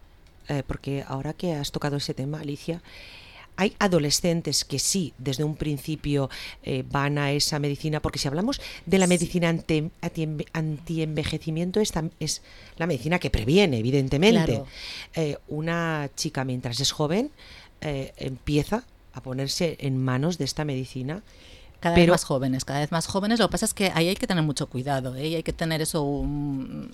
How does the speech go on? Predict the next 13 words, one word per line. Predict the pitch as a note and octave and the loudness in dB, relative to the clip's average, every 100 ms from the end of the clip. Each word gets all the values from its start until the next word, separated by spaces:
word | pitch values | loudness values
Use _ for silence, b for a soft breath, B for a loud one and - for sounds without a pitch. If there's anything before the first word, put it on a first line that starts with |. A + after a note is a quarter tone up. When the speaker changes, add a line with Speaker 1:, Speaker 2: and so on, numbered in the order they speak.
| A#2 - | -12 -6
Speaker 2:
un, | E3 D#3 D3+ C3+ | -4 -2 -4 -4
hay | D3 | -4
que | D#3+ | 0
valorar | D#3+ D#3 D3+ | 0 2 0
mucho | E3 E3 E3+ | -2 0 -2
el | D3+ | 0
tema | D3 D3+ D3+ D#3 D#3 | 0 2 2 2 2
de | D3+ C#3+ C#3 C3 | 2 2 0 0
la | C#3 | 0
psiquiatría | C#3+ - D3 - C#3+ C#3+ C#3 - D#3 D#3 E3 D#3+ E3 D3+ D#3+ D#3+ D#3+ | 0 -2 -4 -4 -4 -2 -4 -2 0 2 2 4 6 4 2 2 2
y | E3 | 2
la | D#3 | 2
psicología, | - F3 D3+ D3+ - E3 F3+ | 0 2 2 2 2 0 0